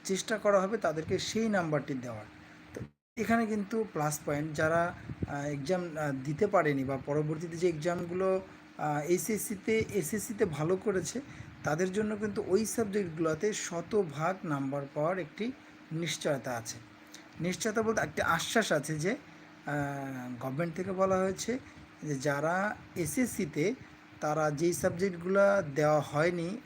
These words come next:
এক্সাম হয়নি, এসএসসিতে যেই নাম্বার পেয়েছে স্টুডেন্ট, সেই নাম্বারটি শতভাগ মার্কিং সিস্টেমে তাদেরকে যেন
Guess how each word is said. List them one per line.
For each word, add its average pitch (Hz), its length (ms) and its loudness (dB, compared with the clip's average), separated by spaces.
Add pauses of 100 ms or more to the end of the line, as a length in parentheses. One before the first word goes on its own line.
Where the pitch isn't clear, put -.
(140)
এক্সাম 156 340 0
হয়নি, 147 440 0 (500)
এসএসসিতে 214 680 2
যেই 180 180 6
নাম্বার 170 380 2 (120)
পেয়েছে 170 640 2
স্টুডেন্ট, 196 500 -2 (460)
সেই 196 320 6
নাম্বারটি 180 560 2
শতভাগ 165 880 4 (120)
মার্কিং 151 500 -2
সিস্টেমে 160 480 -2
তাদেরকে 139 460 -2
যেন 143 200 0